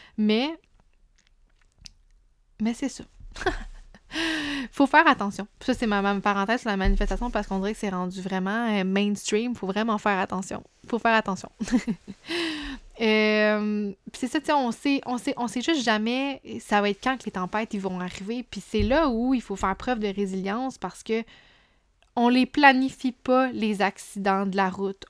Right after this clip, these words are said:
On les planifie pas, les séparations. Oui, il y en a qui vont se dire, qui se donnent des timings, mais toutes les, les plus grosses tempêtes de notre vie arrivent, schlau, drastiquement, puis il faut make it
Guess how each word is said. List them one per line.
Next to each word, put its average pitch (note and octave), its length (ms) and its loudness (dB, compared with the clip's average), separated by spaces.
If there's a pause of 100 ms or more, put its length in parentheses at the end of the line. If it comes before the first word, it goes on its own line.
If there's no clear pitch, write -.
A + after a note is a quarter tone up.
On A3 140 -2
les G#3+ 160 0
planifie A#3+ 500 -2
pas, A#3+ 300 2
les G#3 140 2
séparations. F#3+ 920 -2
Oui, B3 120 -2
il B3 40 -4
y G#3 40 -2
en F#3+ 140 -2
a G#3 80 -2
qui G3+ 120 -12
vont F#3 220 -4
se F3+ 60 -10
dire, F#3+ 300 -6
qui F#3+ 140 -14
se F3+ 40 -10
donnent F#3+ 180 -2
des G3 120 -2
timings, A3 500 -4
mais F3+ 120 -4 (680)
toutes F4 140 2
les, A#3 300 2
les G#3 200 -2
plus A#3 140 -6
grosses A#3+ 260 4
tempêtes A#3+ 340 2
de G#3+ 80 -2
notre G3 240 0
vie C#4+ 200 0 (140)
arrivent, A3+ 580 2 (200)
schlau, C4+ 460 6 (240)
drastiquement, A#3+ 800 -2
puis A#3+ 140 -2
il A3 60 -2
faut D#4+ 380 -2 (760)
make A#3+ 320 2
it A3+ 220 -2